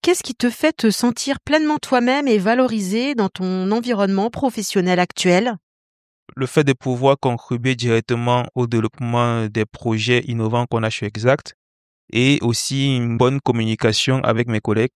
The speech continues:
Speaker 2: cela me fait me sentir pleinement valorisé.
Speaker 1: Quelle est ta citation ou proverbe préféré issu du Cameroun ?
Speaker 2: Bien, ce n'est pas vraiment une citation, mais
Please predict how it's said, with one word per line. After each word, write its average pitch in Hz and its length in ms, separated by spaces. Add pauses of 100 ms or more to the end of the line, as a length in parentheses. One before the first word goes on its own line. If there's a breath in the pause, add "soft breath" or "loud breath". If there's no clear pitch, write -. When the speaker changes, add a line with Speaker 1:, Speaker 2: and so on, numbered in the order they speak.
Speaker 2:
cela - 240
me 113 120
fait 120 180
me 120 140
sentir 110 500 (120)
pleinement 110 680
valorisé. 107 640 (640)
Speaker 1:
Quelle 311 180
est 440 140
ta 262 100
citation 302 840
ou 233 180
proverbe 220 680
préféré 254 1000 (120)
issu 240 300
du 254 80
Cameroun ? 190 580 (800)
Speaker 2:
Bien, 143 220 (100)
ce - 160
n'est 131 140
pas 175 180
vraiment 139 220
une 143 100
citation, 139 680 (160)
mais 117 420